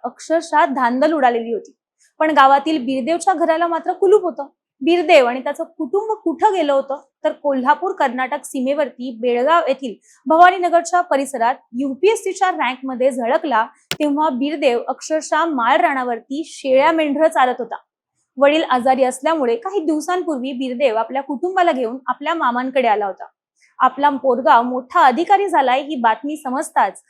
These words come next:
वडील सिद्धप्पा आणि आई बाळाबाई आणि नातेवाईकांना आकाश ठेंगणं झालं.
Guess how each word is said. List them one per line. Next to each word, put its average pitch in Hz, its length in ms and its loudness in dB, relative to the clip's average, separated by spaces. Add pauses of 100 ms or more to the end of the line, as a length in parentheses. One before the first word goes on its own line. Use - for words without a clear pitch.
(220)
वडील 320 300 4
सिद्धप्पा 320 540 0
आणि 226 200 -2
आई 240 200 0
बाळाबाई 226 520 2 (360)
आणि 277 180 0
नातेवाईकांना 262 920 0 (140)
आकाश 247 500 -2
ठेंगणं 233 240 -2
झालं. 226 220 -4